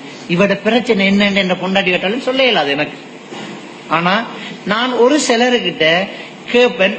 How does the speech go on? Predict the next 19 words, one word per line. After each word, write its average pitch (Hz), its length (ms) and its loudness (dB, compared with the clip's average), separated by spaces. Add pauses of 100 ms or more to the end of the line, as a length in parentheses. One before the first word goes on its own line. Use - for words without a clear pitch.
(100)
உங்களோட 233 260 4
ஊரும் 311 560 4
பேரும் 247 420 2
சொல்லாம 156 640 0 (360)
இந்த 277 340 4
சம்பவத்தை 226 720 2
நான் 214 380 2
எடுத்துக்காட்டுக்காக 196 1040 2 (100)
சொல்லலாமா 151 840 2
சமூகத்தை 180 560 0
திருத்துறதுக்கு 160 800 0
என்று 170 240 2
கேட்பேன். 214 520 -2 (580)
அப்ப 170 220 0
சிலர் 190 280 0
சொல்லுவாங்க, 156 540 0 (500)
"தாராளமா 165 680 2
இதை 135 200 2
சொல்லுங்க, 165 680 4